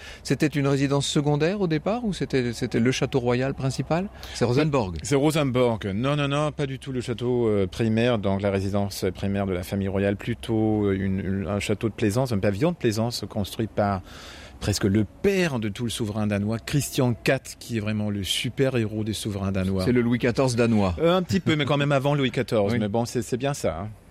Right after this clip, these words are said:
Speaker 1: C'est le même genre de souverain, euh, euh, fondateur qui est à l'origine d'un grand nombre des institutions, de, qui, d'une expansion également du, du
Speaker 2: Absolument,
Speaker 1: pays.
Speaker 2: avec une vie de famille, euh, disons bien, euh, intéressante en même temps.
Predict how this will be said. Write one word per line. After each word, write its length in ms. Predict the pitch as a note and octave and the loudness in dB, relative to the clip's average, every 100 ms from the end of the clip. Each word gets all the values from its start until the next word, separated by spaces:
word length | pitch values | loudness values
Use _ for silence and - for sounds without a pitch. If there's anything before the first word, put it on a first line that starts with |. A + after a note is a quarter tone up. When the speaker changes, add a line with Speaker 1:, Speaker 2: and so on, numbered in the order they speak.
| - - - | -20 -20 -4
Speaker 1:
C'est 160 | A#2 | 0
le 120 | G#2 | 4
même 420 | G2 G#2+ G#2+ F#2+ F#2 | 4 4 4 2 0
genre 240 | G2+ G#2 | 0 0
de 80 | G2 | 0
souverain, 680 | - A2 G2 G#2+ B2 B2+ A2 | -2 -2 0 2 4 4 4
euh, 200 | F#2 F2 - - - | 2 2 -2 -20 -6
euh, 200 | - F2 | 0 2
fondateur 840 | E2 - C#3 A2 - A#2 C3 D3 - | 0 0 2 2 0 0 2 0 -4
qui 240 | - A2 | -4 -2
est 120 | G#2 G#2 | 0 2
à 40 | |
l'origine 360 | G2 G#2 A#2 G#2 | 2 2 2 2
d'un 100 | G2 | 2
grand 160 | G#2 | 2
nombre 160 | A2+ A2+ | 2 4
des 160 | G2+ | 2
institutions, 720 | G#2 - G2 G2 - A2+ A2+ A#2 | 2 -2 -4 -2 -2 2 2 4
de, 220 | G#2+ F#2+ | 2 2
qui, 200 | - F#2+ | 0 -2
d'une 640 | F2 F2 F2 F2 G2+ G2 | -2 -2 0 2 4 4
expansion 560 | F2+ - G2+ - F4+ E4 | 2 0 -2 0 -2 0
également 420 | A#2 F2 A3 - | 2 2 2 2
du, 40 | |
du 60 | - | 2
Speaker 2:
Absolument, 420 | F#3 D#4 E4+ D4+ | 2 2 2 4
Speaker 1:
pays. 80 | B2+ | 2
Speaker 2:
avec 320 | F#2 G2+ F#2 | 2 0 0
une 340 | G2+ F#2 F2+ E2+ | 0 0 0 0
vie 240 | E2+ G2+ | -2 -4
de 60 | F#2+ | -2
famille, 420 | G#2+ G2 B2 B2+ | 0 0 0 0
euh, 600 | F#2+ F2 E2+ E2 D#2+ D#2+ | 0 0 0 -2 -2 -4
disons 300 | F2 F2+ F#2+ | -4 -2 -2
bien, 440 | F2+ G2 G2 G2 | 0 0 2 2
euh, 320 | F#2 E2+ D#2+ D#2 | 0 0 -2 -2
intéressante 460 | F2+ - G2+ A#2 G#2+ | -2 -2 -2 0 0
en 80 | F#2 | 2
même 180 | F2+ F#2+ | 0 0
temps. 220 | F3 | -2